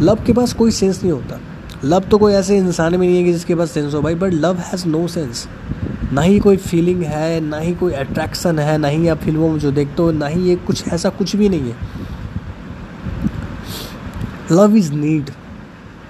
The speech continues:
ठीक है? Love is a kind of need। प्यार एक ज़रूरत है और वो ज़रूरत आपके अंदर हर किसी को चाहिए एक सर्टेन टाइम पे।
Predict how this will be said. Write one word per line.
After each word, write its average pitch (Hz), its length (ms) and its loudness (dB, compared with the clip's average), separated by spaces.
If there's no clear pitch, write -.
ठीक 156 120 0
है? 170 140 2
Love 180 120 6
is 196 120 2
a 208 60 4
kind 190 120 -10
of 185 200 -2
need। 135 640 -4
प्यार 180 340 4
एक 185 140 2
ज़रूरत 151 540 2
है 107 80 -12
और 131 60 2
वो 156 220 6
ज़रूरत 175 580 2
आपके 143 320 0
अंदर 156 580 0
हर 160 160 2
किसी 160 340 -2
को 143 140 -2
चाहिए 113 380 -6
एक 131 160 -2
सर्टेन 131 400 0
टाइम 117 160 -4
पे। - 300 -12